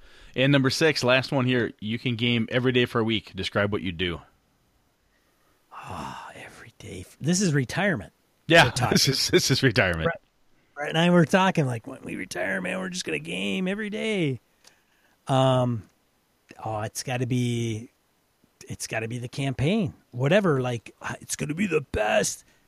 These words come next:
Speaker 2: greatest campaign ever.
Speaker 1: Yeah,
Speaker 2: We're gonna
Speaker 1: if
Speaker 2: play every day.
Speaker 1: Yeah.
Speaker 2: It's gonna be awesome.
Speaker 1: Yeah, I
Speaker 2: Make
Speaker 1: think
Speaker 2: a
Speaker 1: that,
Speaker 2: dungeon.
Speaker 1: that's totally, that's totally my answer as well. Is like, look, we, we, we get together the first day, we decide on what we're gonna play, we make characters, we've got it. Second day, it's kickoff, and it's just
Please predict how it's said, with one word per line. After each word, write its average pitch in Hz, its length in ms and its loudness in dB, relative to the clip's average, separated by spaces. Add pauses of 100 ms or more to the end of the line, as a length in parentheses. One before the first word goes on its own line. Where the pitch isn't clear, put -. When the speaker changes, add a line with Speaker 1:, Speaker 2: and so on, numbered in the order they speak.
(320)
Speaker 2:
greatest 196 640 0
campaign 196 760 2
ever. 139 600 -2 (640)
Speaker 1:
Yeah, 131 180 6
Speaker 2:
We're 113 40 6
gonna 151 100 4
Speaker 1:
if - 80 2
Speaker 2:
play 156 220 2
every 214 280 2
day. 214 380 4
Speaker 1:
Yeah. 196 100 0 (500)
Speaker 2:
It's - 80 -18
gonna 165 120 2
be 165 100 0
awesome. 202 720 2 (880)
Speaker 1:
Yeah, 135 100 4
I 151 40 4
Speaker 2:
Make 180 60 2
Speaker 1:
think 190 120 6
Speaker 2:
a - 20 4
Speaker 1:
that, 208 140 6
Speaker 2:
dungeon. 202 380 4
Speaker 1:
that's 180 180 0
totally, 165 260 4
that's 143 160 2
totally 170 200 6
my 127 180 4
answer 123 300 2
as 101 120 0
well. 117 220 4
Is 101 120 -2
like, 98 160 -2
look, 117 200 2
we, 107 180 2
we, 101 380 -2
we 107 160 -4
get 117 180 -4
together 113 340 0
the 104 80 0
first 107 280 -4
day, 113 180 0
we 113 120 -4
decide 98 300 -2
on 98 80 0
what 98 120 -2
we're 98 80 -4
gonna 92 140 -2
play, 104 340 -2
we 104 140 -4
make 90 240 -2
characters, 104 480 -2
we've 92 180 -4
got 95 220 0
it. 113 120 -2
Second 107 320 -4
day, 113 240 0
it's 90 160 -4
kickoff, 98 560 -2
and 92 120 -6
it's 90 140 -4
just 92 220 -4